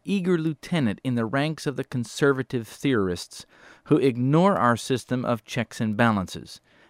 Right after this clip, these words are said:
elevating the presidency over everything else. Alito has expressed little enthusiasm for restrictions on presidential power. His much-quoted statement that the president is not above the law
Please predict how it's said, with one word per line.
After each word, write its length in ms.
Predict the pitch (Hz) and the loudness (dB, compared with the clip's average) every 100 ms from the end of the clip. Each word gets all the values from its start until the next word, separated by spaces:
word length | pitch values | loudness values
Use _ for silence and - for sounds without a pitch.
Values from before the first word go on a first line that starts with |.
| - | 2
elevating 520 | 135 151 147 147 143 | 8 8 10 6 4
the 100 | 139 | 0
presidency 880 | - - 139 120 117 110 - 120 135 - | 0 2 2 2 -2 -2 -2 -2 -2 0
over 280 | 123 113 117 | 2 4 4
everything 500 | 107 104 - 127 131 | 4 2 0 0 2
else. 420 | 151 82 - - _ _ _ _ _ _ _ _ _ _ _ _ _ _ _ _ | 0 -2 -8 -18 _ _ _ _ _ _ _ _ _ _ _ _ _ _ _ _
Alito 520 | 147 165 233 214 151 | 4 6 4 4 4
has 180 | 139 139 | 4 2
expressed 540 | 131 - - 143 - | -2 -4 0 0 0
little 260 | 139 175 180 | 4 6 8
enthusiasm 920 | 160 143 - 165 123 113 107 104 120 | 4 2 -2 0 2 4 4 2 -2
for 300 | 117 131 120 | -2 2 2
restrictions 720 | 113 120 - 185 - - 95 98 | 2 -2 -2 -4 -2 -2 -2 0
on 220 | 101 101 | 0 0
presidential 640 | - 110 101 104 101 95 | 0 2 2 0 -2 -6
power. 500 | - 143 120 - - _ _ _ - - _ _ | -4 0 0 -2 -10 _ _ _ -20 -20 _ _
His 280 | 139 127 | 2 2
much-quoted 680 | 120 143 - - 151 135 127 | 2 0 0 -2 2 2 0
statement 520 | - - 123 - 135 | -6 -2 -2 -2 -2
that 160 | 123 120 | -2 -2
the 100 | 123 | -6
president 600 | - 139 123 120 123 123 | -2 2 2 2 0 -2
is 200 | - 120 | -4 -4
not 300 | 117 123 131 | 0 2 2
above 340 | 120 110 123 120 | 2 4 4 4
the 100 | 123 | 4
law 500 | 117 110 98 107 | 8 8 8 6